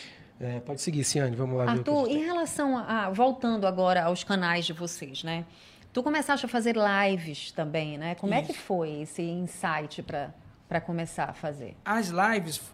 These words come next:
Speaker 3: eh, foi justamente aquela, a questão das narrações. Eu comecei a fazer narrações e, eh, no TikTok, que foi, que é a principal plataforma que eu tenho trabalhado hoje,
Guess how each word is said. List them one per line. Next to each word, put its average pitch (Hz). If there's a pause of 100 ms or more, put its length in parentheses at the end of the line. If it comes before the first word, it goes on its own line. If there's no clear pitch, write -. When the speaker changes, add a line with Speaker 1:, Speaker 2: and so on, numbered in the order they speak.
Speaker 3:
eh, 185
foi 214
justamente 214
aquela, 220
a -
questão 202
das 202
narrações. 202
Eu 151
comecei 180
a 190
fazer 175
narrações 180 (540)
e, 185 (380)
eh, 175
no 208
TikTok, 220 (100)
que -
foi, 170
que 180
é -
a 185
principal 202
plataforma 190
que -
eu 180
tenho 175
trabalhado 165
hoje, 180